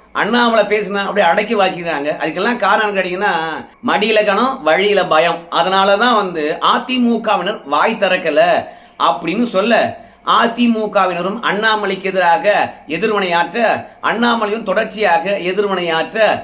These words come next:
கடைசியில கூட்டணி பிரிவதிலும் வந்து பாத்தீங்கன்னா வேகம் எடுத்து விட்டாரு. So, அதை தான் ஆடிட்டர் குருமூர்த்தி சொல்றாரு. அண்ணாமலையுடைய வேகமே வந்து பாத்தீங்கன்னா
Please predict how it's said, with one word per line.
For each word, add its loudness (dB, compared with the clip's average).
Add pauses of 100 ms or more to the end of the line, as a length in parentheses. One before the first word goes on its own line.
(220)
கடைசியில 2 (520)
கூட்டணி 0
பிரிவதிலும் -2
வந்து 2
பாத்தீங்கன்னா -2 (240)
வேகம் 0
எடுத்து -6
விட்டாரு. -4 (440)
So, 2
அதை 0
தான் 2
ஆடிட்டர் -4
குருமூர்த்தி -4
சொல்றாரு. 0 (540)
அண்ணாமலையுடைய 0
வேகமே 2
வந்து -2
பாத்தீங்கன்னா -4